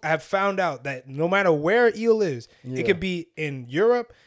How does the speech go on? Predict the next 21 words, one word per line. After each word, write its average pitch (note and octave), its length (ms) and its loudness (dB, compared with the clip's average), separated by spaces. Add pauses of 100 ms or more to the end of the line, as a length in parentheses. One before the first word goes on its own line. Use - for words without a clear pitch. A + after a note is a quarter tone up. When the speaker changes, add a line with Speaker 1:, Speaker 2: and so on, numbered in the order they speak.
(140)
Speaker 1:
it F3+ 100 -8
could F3 140 -6
be E3 160 -4
on C#3+ 160 -4
the C3 60 -10
other G#3 200 0
side G3 500 -2
where D#3 200 0
Japan F#3+ 480 -6
is F#3 160 -4
in E3 80 -4
the D3+ 80 -6
ocean, F3+ 400 0
it D3 80 -14
could D#3 140 -8
be D#3+ 160 -8
in D3+ 80 -6
the C3+ 60 -10
s-, - 220 -12
the D3 100 -10
freshwater, F#3 680 0